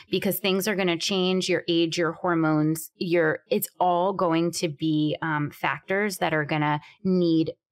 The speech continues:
adjusting and tweaking. If you're constantly checking in with yourself, you can sort of catch that right away. I didn't always have an adversity to bread.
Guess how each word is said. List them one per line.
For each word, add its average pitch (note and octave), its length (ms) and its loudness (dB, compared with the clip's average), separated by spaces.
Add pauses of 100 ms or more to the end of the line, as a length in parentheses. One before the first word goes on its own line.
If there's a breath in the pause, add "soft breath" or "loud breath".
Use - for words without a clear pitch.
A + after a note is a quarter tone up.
(120)
adjusting D3+ 800 -2
and D#3 180 -2
tweaking. D3+ 760 -2 (360 loud breath)
If A#3 300 0
you're G#3 560 0 (200)
constantly F#3 560 -2
checking F3 380 -2
in D#3+ 160 2
with G#3 180 -4
yourself, B3+ 560 -2 (420 loud breath)
you G#3 240 0
can F#3 280 0
sort G3 260 0
of D#3+ 200 -2
catch - 340 -2
that G#3 200 -2
right F3+ 180 0
away. C#3+ 500 0 (480 loud breath)
I A3 460 0
didn't C4+ 380 2 (240)
always G#3+ 680 0
have F#3 300 -4
an D#3 100 0
adversity D3 560 -6
to C#3 100 -4
bread. C#3+ 360 -4